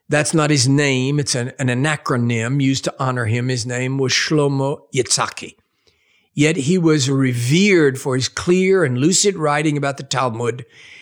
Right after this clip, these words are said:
and he is often referred to as Rabban Shel Yisrael, which means the Rabbi of Israel. To shorten this,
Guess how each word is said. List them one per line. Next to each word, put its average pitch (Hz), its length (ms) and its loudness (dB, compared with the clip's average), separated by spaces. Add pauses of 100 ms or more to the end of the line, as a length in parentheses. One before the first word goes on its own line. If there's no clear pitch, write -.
(160)
and 151 180 2
he 147 280 4
is 143 280 0 (320)
often 175 600 0 (180)
referred 156 540 2
to 123 420 -2 (400)
as 131 180 2
Rabban 143 440 2
Shel 131 300 2
Yisrael, 127 800 0 (340)
which 135 180 -6
means 131 240 0
the 120 100 -4
Rabbi 117 420 -2
of 117 120 -4
Israel. - 540 -8 (800)
To 160 100 4
shorten 208 480 4
this, - 480 -6